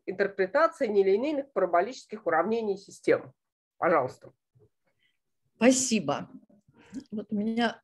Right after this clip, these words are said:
Speaker 2: произошла проблема, которую... Ну ладно, э, у меня высветился чат,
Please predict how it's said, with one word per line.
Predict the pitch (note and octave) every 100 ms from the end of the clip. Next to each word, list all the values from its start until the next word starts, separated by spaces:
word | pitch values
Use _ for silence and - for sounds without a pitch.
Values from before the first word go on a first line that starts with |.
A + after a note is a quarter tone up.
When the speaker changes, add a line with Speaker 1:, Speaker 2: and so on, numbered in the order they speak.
| _
Speaker 2:
произошла | - A3+ G#3+ G#3+ G#3+
проблема, | G#3 - A3 A3+ F#4 G#4 A3+ - _
которую... | G3 G3 A3+ A#3 A3+ - - - - _ - - _ _ _ D#3+ D#3 -
Ну | F#3+ G3+
ладно, | E3 C#3 F#3+ G3 G3 _ _ _ _ - _ -
э, | - - - - B3+ -
у | G3
меня | F#3+ F#3+
высветился | F#3+ - F#3 A3 G#3+ - G3+
чат, | - D#4 F#4+